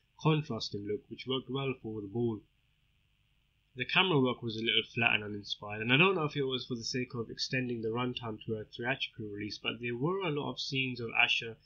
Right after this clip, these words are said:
staring at walls and doors that just seemed to go on forever.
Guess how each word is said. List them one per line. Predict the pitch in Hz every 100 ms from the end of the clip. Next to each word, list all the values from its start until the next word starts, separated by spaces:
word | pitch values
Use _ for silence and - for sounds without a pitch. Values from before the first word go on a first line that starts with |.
| _
staring | - - - 120 117 113
at | 110 117
walls | 107 113 113 107
and | 104 95
doors | 104 113 110 101
that | 127 123
just | 117
seemed | 139 123
to |
go | 113 117
on | 113
forever. | 113 107 123 110